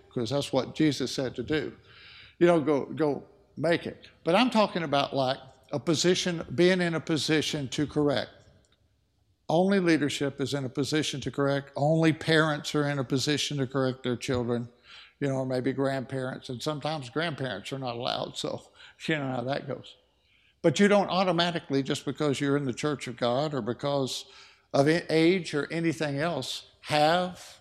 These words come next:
a right to go and correct somebody. You have to first find out, is it possible?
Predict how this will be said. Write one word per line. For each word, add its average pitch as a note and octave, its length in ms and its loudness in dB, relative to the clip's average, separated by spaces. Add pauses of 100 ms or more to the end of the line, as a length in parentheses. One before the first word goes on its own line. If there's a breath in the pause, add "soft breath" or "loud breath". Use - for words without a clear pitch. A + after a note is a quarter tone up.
(320)
a D3 120 0
right C#3+ 720 -2 (840)
to D#3+ 120 0
go C3 540 0 (380)
and C3 480 -4 (200)
correct D#3 760 -2
somebody. G#2 640 -6 (720 soft breath)
You D3 120 6
have F3 140 6
to E3 80 -2
first G3+ 340 2
find D3 300 -4
out, C3 400 -2
is D3+ 200 0
it - 160 -8
possible? C#3+ 600 -6